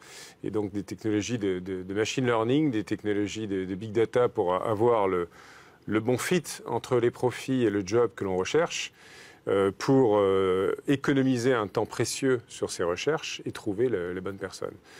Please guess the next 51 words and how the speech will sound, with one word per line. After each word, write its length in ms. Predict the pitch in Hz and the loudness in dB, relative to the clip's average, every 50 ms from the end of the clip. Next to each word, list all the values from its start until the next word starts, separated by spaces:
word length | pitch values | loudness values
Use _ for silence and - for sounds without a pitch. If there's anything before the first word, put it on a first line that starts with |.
| - - - - - - - | -20 -20 -20 -20 -10 -4 -2
Un 100 | 117 120 | 0 2
autre 200 | 131 123 - - | 2 2 2 2
exemple, 440 | 123 110 104 131 147 170 180 165 - | 2 2 4 2 2 2 2 0 0
ça 160 | - - 113 | 0 2 2
va 200 | 104 104 107 113 | 4 4 4 4
être, 280 | 113 117 - - - - | 4 2 0 -2 -2 0
euh, 800 | 104 98 98 95 95 95 95 92 92 92 92 90 90 90 87 87 | 2 2 2 2 2 2 2 2 0 0 -2 -2 -2 -4 -4 -6
un 80 | 104 | -6
jeune 180 | 101 101 117 117 | -2 -2 -2 -2
qui 40 | 107 | -2
s'appelle 220 | - 95 101 95 | -2 -2 0 2
Yacine, 420 | 101 107 98 - - 180 202 175 - - - - - - - - _ _ | 2 0 2 2 2 2 2 0 -2 -6 -12 -18 -18 -20 -20 -20 _ _
qui 100 | - - | 0 0
a 60 | - | 0
tout 160 | - - 139 - 131 | 0 -2 -2 0 2
un, 260 | 117 113 110 104 98 | 2 4 4 2 0
un 60 | 98 | -2
très 160 | - - - | -2 -4 0
beau 140 | 131 127 127 | 2 2 2
projet, 380 | - - - 113 107 95 104 123 | 2 2 0 0 2 2 2 4
euh, 560 | 120 117 113 104 101 95 92 90 95 98 98 | 4 4 4 2 2 0 -2 -2 -4 -4 -6
d'aider, 420 | 95 98 98 127 139 127 127 151 135 | -6 -2 0 2 2 2 2 0 0
de 40 | 120 | 0
mettre 200 | 113 107 - 123 | -2 -2 -2 0
en 60 | 110 | 0
relation 300 | 104 107 104 - - 117 | 2 2 0 0 -2 -4
les 60 | 110 | -4
citoyens 360 | 104 - 110 - - 110 113 | -2 -4 -4 -2 0 0 0
avec, 100 | 110 107 | 0 -2
ces, 200 | - - 104 98 98 | -2 -2 0 0 0
avec 260 | 107 104 101 101 - | -2 -4 -4 -2 0
les 80 | 117 | 0
S 100 | 110 98 | 0 0
D 200 | 82 92 85 110 143 | 0 -2 -2 -2 -4
F, 20 | - - - | -6 -12 -14
ces 180 | - - 104 | -10 -10 -8
personnes 300 | 90 98 90 - - 113 | -6 -6 -8 -6 -6 -4
que 20 | 104 | -2
vous 60 | 92 | 0
voyez 120 | 95 101 | 0 2
dans 120 | 98 98 92 | 2 2 0
la 80 | 90 | 0
rue, 280 | 87 110 113 120 117 98 | 0 0 2 2 2 2
et 60 | 85 - _ _ - - - _ _ _ | 0 -2 _ _ -20 -20 -20 _ _ _
peu 120 | - 123 107 | -2 -2 -2
de 60 | 92 | 0
gens 180 | 95 107 113 | -2 -2 -2
s'arrêtent 400 | 104 - - 101 90 101 120 127 | -2 -4 -4 -2 -2 -2 -2 -4
finalement, 500 | - - - 95 87 90 92 104 131 165 - - - - - - - - - - - - - _ _ - | -6 -8 -10 -8 -8 -6 -6 -8 -8 -10 -12 -16 -20 -20 -20 -20 -18 -18 -20 -20 -20 -20 -20 _ _ 0
et 140 | 135 127 | 0 0
qui, 640 | - - - - 156 151 147 147 147 127 127 135 117 | -2 -4 -4 0 2 2 4 4 4 4 2 2 0